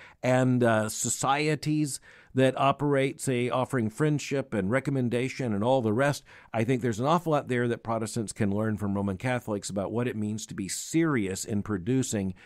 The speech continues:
young people who will maintain a confessional, a theological culture.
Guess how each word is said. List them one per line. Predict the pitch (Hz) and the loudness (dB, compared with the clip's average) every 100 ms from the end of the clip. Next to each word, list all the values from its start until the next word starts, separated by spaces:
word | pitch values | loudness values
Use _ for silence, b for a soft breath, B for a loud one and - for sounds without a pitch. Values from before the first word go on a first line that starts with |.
| B B | B B
young | 101 135 156 151 | 2 4 4 4
people | 120 92 95 95 95 B B B | 2 -2 -2 -4 -6 B B B
who | 139 | 2
will | 123 107 | 4 4
maintain | 110 110 110 135 127 98 95 92 b b b _ _ _ - | 4 2 0 0 0 0 -4 -6 b b b _ _ _ -4
a | 135 | -4
confessional, | - 123 - 120 - 113 95 98 | 2 0 2 -2 0 -2 -2 -4
a | |
theological | - 127 104 104 95 98 92 | -4 -2 0 0 -2 -6 -8
culture. | - 95 87 - - | -4 -6 -6 -10 -12